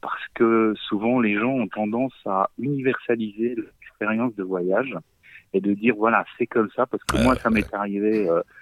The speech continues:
Speaker 1: c'est comme ça, c'est pas autrement. » Bah non, euh, faut quelqu'un qui aurait fait le même parcours que nous sur les deux ans, euh, dix minutes plus tard, il aurait pu avoir une toute autre expérience que nous, il aurait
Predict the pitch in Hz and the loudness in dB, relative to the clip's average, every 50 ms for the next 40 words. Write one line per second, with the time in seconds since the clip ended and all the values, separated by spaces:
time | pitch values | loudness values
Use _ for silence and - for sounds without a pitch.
0 | - - _ _ - - 131 120 - - 127 117 107 - - 120 - - 117 - | -20 -20 _ _ -2 0 0 2 2 2 2 0 2 0 -4 -4 -4 -6 -4 0
1 | - 113 110 - - - - _ _ - - - - - _ _ - - _ _ | 0 0 0 0 -4 -10 -18 _ _ -8 -6 -6 -6 -8 _ _ -20 -20 _ _
2 | _ - 202 202 196 180 175 185 - - - - - - 80 80 80 73 73 76 | _ 0 0 2 2 0 -2 -4 -6 -8 -10 -8 -6 -6 -4 -6 -6 -8 -8 -8
3 | 71 - 87 90 90 90 - - 95 92 92 - - 107 - - 131 135 131 - | -4 -2 -2 -2 -2 -4 -6 -6 -4 -4 -2 -2 -2 -4 0 2 2 2 2 2
4 | - 107 98 101 95 - - 104 92 95 98 104 117 123 127 - - - - - | 0 0 2 2 0 2 0 2 2 4 4 4 4 2 2 0 -4 -8 -8 -6
5 | - 123 - - - - 110 110 117 120 117 - - 101 98 95 92 98 104 104 | -4 -6 -6 -2 -2 0 2 4 2 2 0 -2 -4 -2 0 2 2 2 4 2
6 | 107 104 110 113 117 120 117 98 85 85 85 87 107 120 123 135 131 127 120 - | 2 2 2 2 2 2 2 2 0 -2 -2 -2 -2 0 0 2 2 0 0 -2
7 | _ _ 107 95 - - 104 110 113 - - - _ _ _ _ _ _ _ 98 | _ _ -10 -6 -2 2 4 4 4 2 -2 -8 _ _ _ _ _ _ _ 0
8 | 101 104 101 107 110 104 - 120 113 107 101 104 110 113 113 120 120 117 - - | 2 2 4 2 2 0 2 4 4 4 4 4 4 6 6 4 2 0 -4 -6
9 | 107 98 95 - - 139 - - 127 - - 120 - - - - 117 107 107 104 | -6 -6 -6 -6 -8 -4 -2 -2 -2 0 0 -2 -2 -2 -6 -6 -6 -4 -4 -6
10 | - - - - 104 95 92 92 95 113 117 - - 98 92 95 95 | -8 -10 -4 -2 -2 0 0 0 0 -2 -2 -2 -2 -2 0 0 0